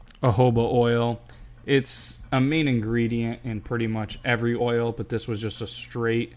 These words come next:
smaller bottle of it. Pure organic. It's about fourteen bucks on Amazon. I've heard mixed reviews on it. It's definitely gonna be very good for your beard, but it does lack a lot of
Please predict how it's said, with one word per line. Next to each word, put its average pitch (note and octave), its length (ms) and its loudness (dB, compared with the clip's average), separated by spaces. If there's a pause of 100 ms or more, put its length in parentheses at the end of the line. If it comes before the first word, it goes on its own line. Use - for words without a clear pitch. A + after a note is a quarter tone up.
smaller A2+ 540 -2
bottle A2 400 2
of A2+ 140 0
it. A#2 160 -2 (240)
Pure C3+ 400 4
organic. A2+ 680 0
It's G2+ 100 -10
about A2+ 220 -4
fourteen A2+ 340 -2
bucks G#2 220 -2
on G#2+ 160 -2
Amazon. A2 640 0 (580)
I've B2 200 6
heard D3+ 180 4
mixed B2+ 340 4
reviews B2 500 4
on B2+ 220 4
it. B2+ 220 0
It's A2+ 220 -4 (200)
definitely B2+ 380 4
gonna G#2+ 160 2
be G#2 140 2
very G#2+ 280 2
good G#2 220 0
for B2 100 -4
your G#2+ 160 0
beard, A2 320 -2
but G#2+ 120 -2
it G#2 240 -6
does A2+ 280 0
lack G#2+ 380 -2
a A2+ 60 -2
lot G#2 320 0
of G#2 240 -2